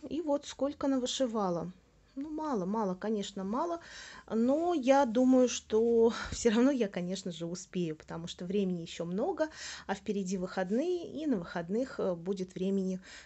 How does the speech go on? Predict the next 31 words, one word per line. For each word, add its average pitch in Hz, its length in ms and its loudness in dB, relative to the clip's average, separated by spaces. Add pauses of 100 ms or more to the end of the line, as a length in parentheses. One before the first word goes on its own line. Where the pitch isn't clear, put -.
всё-таки, 208 480 -2
как 185 300 -4
ни 190 80 -2
крути, 185 460 -4 (360)
но 254 180 2
побольше. 190 600 0
Так 247 240 -2
что 196 440 0 (260)
не 214 100 4
бу-, 202 320 2
не 247 140 6
буду 196 260 2
расстраиваться, 359 840 0
буду 220 400 0 (180)
вышивать 196 440 -4
дальше. 294 540 0 (380)
Сколько - 420 2
навышиваю, 277 460 4
столько 285 320 -2
и 269 40 8
навышиваю. 233 540 4
И 233 40 2
да, 214 180 6
вчера 226 300 4
вечером 208 400 2
я 202 160 2
вышивала 294 720 4 (360)
вот 240 160 2
этого 233 280 2
гуся, 233 500 2 (120)
вышивала, 269 760 2